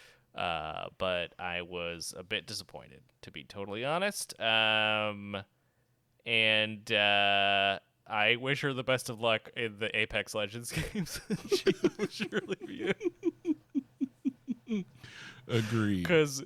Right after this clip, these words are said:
Speaker 1: it does have that vibe to it in its current form, anyway. Um, anyway, anyway, sorry, uh, sorry to, to, to, to let it, lead us down this, uh, Primrose and also spoiler-laden path. Um,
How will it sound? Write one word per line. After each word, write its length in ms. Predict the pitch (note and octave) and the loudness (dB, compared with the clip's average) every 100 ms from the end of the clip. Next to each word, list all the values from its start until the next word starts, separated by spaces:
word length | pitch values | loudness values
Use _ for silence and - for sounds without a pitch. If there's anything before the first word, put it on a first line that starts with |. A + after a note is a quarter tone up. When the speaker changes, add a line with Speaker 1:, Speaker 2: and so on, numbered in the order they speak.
| - | -8
Speaker 1:
it 260 | D#3+ E3 C#3 | -2 -2 6
does 400 | E3 E3 D3+ D#3 | 8 8 8 0
have 420 | D3 C#3 C#3 C3 | 2 6 6 6
that 280 | B2+ A#2+ A2+ | 4 4 2
vibe 400 | A#2 G#2 G#2 G2+ | 0 4 2 0
to 180 | A2+ G2 | -6 -2
it 160 | F2+ - | -4 -4
in 120 | G#2 | -6
its 200 | F#2+ - | -6 -6
current 320 | - G2+ F2+ | -8 -6 -8
form, 340 | - F2+ G1+ | -12 -14 -12
anyway. 340 | - - A1 - _ - - - _ _ | -16 -18 -18 -18 _ -20 -20 -20 _ _
Um, 540 | C3+ C#3 C3+ C3 B2+ A#2+ | 6 8 10 8 6 4
anyway, 440 | F3+ D#3+ G2 F2 F2+ | 4 4 2 -4 -4
anyway, 400 | - - - - | -6 -14 -20 -20
sorry, 380 | - G#2+ - - | -12 -10 -10 -14
uh, 460 | E2 - - - - | -18 -20 -20 -14 -4
sorry 220 | C#3+ B2+ | 0 0
to, 100 | G#2+ | -2
to, 220 | - B2 | -6 -10
to, 800 | G#2+ - A2+ G2+ F#2+ F#2+ F#2+ F#2+ D2 - - | -6 -2 0 0 0 0 0 -2 -8 -20 -14
to 260 | A2+ A#2+ C3 | -12 -12 -2
let 240 | D3 C#3+ | 2 2
it, 160 | C3 B2 | 2 -2
lead 240 | D3+ E3+ | 0 4
us 100 | C#3 | 4
down 300 | - B2+ A#2 | 6 4 4
this, 260 | A2 G#2+ - | 0 -2 0
uh, 440 | A2 G2 F#2+ F#2+ - _ _ _ - | 2 2 2 -2 -4 _ _ _ -2
Primrose 680 | F3+ F3+ D3 C3 B2 A#2 - | 2 4 4 4 2 0 -4
and 260 | B2 A#2+ A2+ | -2 0 4
also 340 | A2+ A2 G#2+ | 2 2 -2
spoiler-laden 800 | - - A2+ G2 F#2 F#2+ E2 E2+ | -2 -2 0 0 -2 -6 -8 -10
path. 380 | - - - - _ - - _ - | -12 -10 -12 -16 _ -20 -20 _ -2
Um, 760 | B2+ C3 B2 A#2+ A#2+ A#2 A2 | 4 6 6 6 6 4 -2